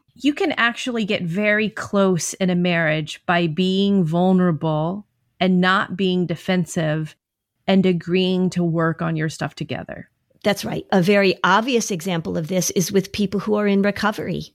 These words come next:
Speaker 2: So if you've got somebody who's dealing with their addiction issues and that person is denying it, that person is saying, "Well, you get upset that I drink seven beers a night. You know, my friend Joe, he drinks twelve beers a night." Or,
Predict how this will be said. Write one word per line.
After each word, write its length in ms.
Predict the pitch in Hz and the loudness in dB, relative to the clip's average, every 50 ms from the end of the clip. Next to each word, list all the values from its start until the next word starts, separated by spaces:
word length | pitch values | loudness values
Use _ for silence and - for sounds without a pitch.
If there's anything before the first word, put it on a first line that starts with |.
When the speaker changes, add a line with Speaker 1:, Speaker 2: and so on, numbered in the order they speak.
| _ _ _ _ | _ _ _ _
Speaker 2:
So 200 | - - 226 196 | -6 -2 0 0
if 100 | 196 185 | 0 2
you've 180 | 226 247 254 226 | 2 2 2 2
got 220 | - 277 262 262 | 2 0 0 0
somebody 420 | - - 226 214 196 208 202 202 202 | -2 -2 -2 0 2 2 2 2 2
who's 640 | 175 185 190 180 180 180 180 170 - - - - _ _ 185 | 2 2 2 2 4 2 2 0 -2 -6 -10 -14 _ _ -6
dealing 360 | 156 196 196 190 190 190 190 | -2 0 0 0 0 0 0
with 140 | 190 185 180 | 0 0 0
their 480 | 190 185 185 180 175 180 185 190 - _ _ | 0 2 2 4 2 2 0 -2 -6 _ _
addiction 400 | 202 175 240 247 - - 226 185 | 2 2 4 2 2 2 0 0
issues 600 | 156 165 151 - - 156 151 156 190 - - - - _ _ _ _ _ _ _ _ _ _ | 0 0 0 0 0 -2 -2 -4 -4 -6 -8 -10 -12 _ _ _ _ _ _ _ _ _ _
and 140 | - 202 190 | 2 2 4
that 300 | 165 208 214 220 - - | 4 4 2 2 0 -2
person 380 | - - 220 220 - - 208 190 | -10 -8 -8 -8 -6 -6 -8 -4
is 240 | - 180 160 143 - | -4 -2 -4 -2 -2
denying 640 | - 165 156 151 139 135 151 160 170 180 190 196 | -2 -2 0 0 0 0 0 0 2 2 2 4
it, 180 | 208 226 254 - - _ _ _ _ _ | 2 2 0 -4 -8 _ _ _ _ _
that 180 | 196 180 175 - | -2 -2 -2 -2
person 320 | - 185 180 - 202 185 | -4 -4 -4 -4 -4 -4
is 140 | 170 170 - | -4 -4 -2
saying, 360 | - 180 170 165 165 165 160 | -2 -2 0 0 0 0 2
"Well, 340 | 165 180 165 165 160 - - _ | 2 2 2 2 0 -2 -6 _
you 220 | - 196 247 277 | 2 4 4 4
get 120 | 214 262 220 | 4 2 0
upset 340 | 202 - - - 208 190 - | 0 -4 -4 -4 -4 -4 -2
that 100 | 208 190 | -2 -2
I 220 | 185 180 180 180 _ _ | 0 0 -2 -4 _ _
drink 240 | - 202 208 185 180 | -4 -2 -2 -2 0
seven 360 | - - 202 175 185 214 202 | 0 0 0 2 2 0 0
beers 300 | 180 220 214 214 208 214 | 2 2 2 2 2 2
a 60 | 226 | 2
night. 240 | 214 214 220 233 233 | 2 2 2 0 0
You 80 | - 202 | 0 2
know, 100 | 185 180 | 2 4
my 160 | 175 180 180 | 4 2 2
friend 520 | 180 - - 208 190 185 190 190 185 151 - - - | 0 -2 -4 -2 0 2 2 2 2 0 -2 -4 0
Joe, 340 | - 196 170 165 175 208 | 2 4 4 4 4 2
he 240 | 254 247 - 214 214 | 0 -2 -2 0 0
drinks 340 | 185 185 185 165 165 - - | 0 0 -2 -4 -4 -6 -8
twelve 340 | - - - - 170 175 - | -8 -6 -4 -2 -2 -2 -2
beers 260 | 220 202 196 208 196 | -2 0 0 0 0
a 60 | 220 202 | 2 2
night." 320 | 196 196 214 233 - - _ _ _ _ _ _ _ | 2 2 2 0 -2 -4 _ _ _ _ _ _ _
Or, 360 | 226 202 196 175 175 170 170 | 6 6 6 6 4 2 -2